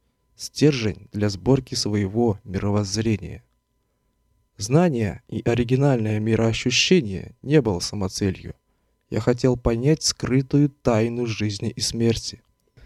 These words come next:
Я искал бессмертия и могущества. Я с детства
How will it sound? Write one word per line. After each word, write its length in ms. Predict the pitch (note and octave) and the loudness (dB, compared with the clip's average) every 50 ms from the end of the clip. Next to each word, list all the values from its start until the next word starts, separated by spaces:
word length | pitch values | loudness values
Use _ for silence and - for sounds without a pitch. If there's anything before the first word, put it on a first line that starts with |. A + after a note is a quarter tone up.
| - _ - | -20 _ -14
Я 260 | - - G2+ A2 A#2 | -4 0 2 2 4
искал 520 | A#2+ A#2 - - - C3 C#3 D3 D3+ D3 - | 4 0 0 0 2 2 2 2 2 -2 -4
бессмертия 1040 | - G#2+ A2 - - - - - A2+ C3 C#3 - - - C3+ C3 A#2+ A#2+ B2 - _ _ | -6 -4 -2 -2 -2 -4 -4 0 2 2 2 2 0 0 0 2 2 0 -2 -8 _ _
и 80 | - G#2 | -6 -2
могущества. 880 | G#2 G#2+ A2+ A2+ A2 C3 D3 C#3+ - - C#3+ - - - - - - - _ _ _ _ _ _ _ _ _ _ _ _ _ _ _ _ _ _ _ _ _ - | 0 2 2 2 4 2 2 2 0 -4 -4 -4 -6 -6 -12 -14 -14 -14 _ _ _ _ _ _ _ _ _ _ _ _ _ _ _ _ _ _ _ _ _ 0
Я 160 | B2 C3 D3 | 4 4 4
с 80 | C#3+ B2 | 4 4
детства 540 | B2+ D3+ D3+ B2+ - - - - - - | 4 4 4 4 2 -4 -8 -10 -10 -12